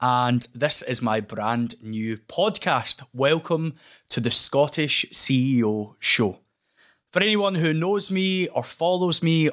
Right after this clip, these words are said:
or has watched me on Lord Sugar's Apprentice, you will know that I have been on a massive journey of self-development over the past five years.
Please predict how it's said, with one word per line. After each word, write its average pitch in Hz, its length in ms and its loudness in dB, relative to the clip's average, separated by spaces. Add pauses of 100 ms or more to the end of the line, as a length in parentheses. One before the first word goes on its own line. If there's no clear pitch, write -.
or 127 140 2
has 123 260 -2
watched 131 480 -2
me 147 200 -4
on 123 320 -2
Lord 151 260 -2
Sugar's 120 320 -4
Apprentice, 123 680 -6 (380)
you 135 240 0
will 160 100 2
know 123 280 2
that 113 180 -2
I 113 140 0
have 117 200 -6
been 117 180 -2
on 113 120 -4
a 107 100 -2
massive 117 800 2 (380)
journey 123 420 2
of 113 160 -10
self-development 131 880 0 (120)
over 123 180 0
the 117 80 -4
past - 580 -2
five 107 560 -2
years. 165 440 -2